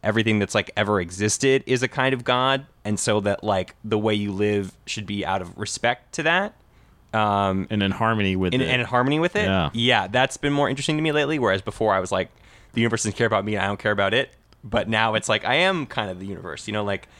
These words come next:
Speaker 1: I'm, I'm a part of what
Speaker 2: Yeah.
Speaker 1: this thing is.
Speaker 2: And something Alan, I think it was Alan Watts, maybe it was Ram Dass, but it might have been Alan Watts was talking about was how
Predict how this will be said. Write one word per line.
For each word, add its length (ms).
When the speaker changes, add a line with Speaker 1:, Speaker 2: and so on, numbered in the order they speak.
Speaker 1:
I'm, 160
I'm 160
a 80
part 260
of 180
what 320
Speaker 2:
Yeah. 540
Speaker 1:
this 220
thing 340
is. 400
Speaker 2:
And 80
something 480
Alan, 240
I 80
think 320
it 60
was 160
Alan 300
Watts, 300
maybe 180
it 40
was 100
Ram 240
Dass, 280
but 100
it 40
might 120
have 80
been 100
Alan 220
Watts 300
was 80
talking 340
about 340
was 180
how 440